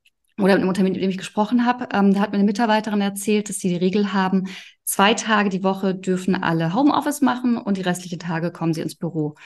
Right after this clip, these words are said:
Und jetzt hatten sie eine Mitarbeiterin, die aufgrund ihrer familiären Situation gerne drei Tage, ähm,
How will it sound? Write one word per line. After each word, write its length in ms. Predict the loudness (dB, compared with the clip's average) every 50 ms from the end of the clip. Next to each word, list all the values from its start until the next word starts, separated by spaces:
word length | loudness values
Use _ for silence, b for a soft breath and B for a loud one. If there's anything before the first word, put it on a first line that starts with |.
| B B B B B
Und 160 | 0 0 0
jetzt 100 | 2 0
hatten 200 | 0 2 2 2
sie 100 | 2 2
eine 200 | 2 4 6 6
Mitarbeiterin, 840 | 6 4 4 2 2 4 4 2 2 2 -2 -2 0 0 0 0 0
die 140 | -4 -4 -6
aufgrund 340 | -6 -10 -4 -4 -2 -2 -2
ihrer 160 | -4 -6 -6
familiären 440 | -4 -2 -2 -2 0 0 -2 0 -2
Situation 640 | -2 -4 -4 -6 -6 -6 -6 -6 -2 0 0 0
gerne 260 | 0 -2 -2 -2 -2
drei 340 | -4 -6 -2 0 2 2 2
Tage, 560 | 0 -2 -2 0 2 2 2 2 2 0 -2 -4 B B B B B B B B _
ähm, 400 | 2 4 6 6 6 4 4 0